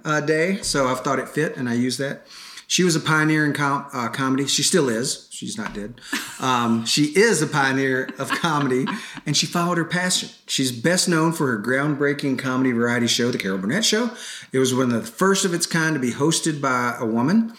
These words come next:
She has achieved success on stage, film, um, and television, in comedy and drama. She's, she's so versatile.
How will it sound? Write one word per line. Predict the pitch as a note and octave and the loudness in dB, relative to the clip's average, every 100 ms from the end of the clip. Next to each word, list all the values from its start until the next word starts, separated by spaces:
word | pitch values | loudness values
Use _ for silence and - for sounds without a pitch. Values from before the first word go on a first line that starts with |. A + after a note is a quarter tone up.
| - - | -20 -16
She | - - | -2 2
has | C3+ A#2 | 2 2
achieved | A#2 C#3 C3 B2+ A#2 A#2 - | 0 2 4 4 0 -6 -6
success | - B2+ - C#3 C3 - - | -2 0 0 2 2 -2 -4
on | G#2+ | -2
stage, | A2 - D3 D3+ D3+ C#3+ - | 0 2 2 2 2 0 -4
film, | - C#3+ C#3+ C#3 C#3 - - - - - | 2 4 4 2 -2 -6 -18 -20 -18 -6
um, | A2+ A2 G2+ G2 F#2+ _ _ _ _ _ _ _ | -2 -2 -4 -6 -8 _ _ _ _ _ _ _
and | B2+ B2 | -6 0
television, | D#3+ D3+ C#3+ C#3+ F#3+ - _ _ _ _ _ | 2 2 2 0 -4 -6 _ _ _ _ _
in | C3 A2+ | -6 -6
comedy | - C#3 D3 D#3+ D#3 | -2 -2 2 2 0
and | D3 D#3+ F3 | 0 0 2
drama. | D#3+ D3+ F3 F#3+ | 2 2 0 -2
She's, | - - C3+ C3 | -4 -2 0 0
she's | - - C3+ | -2 -4 -2
so | - E3 | 0 0
versatile. | A2+ G2 F#2 D2 - | 0 -2 -4 -8 -16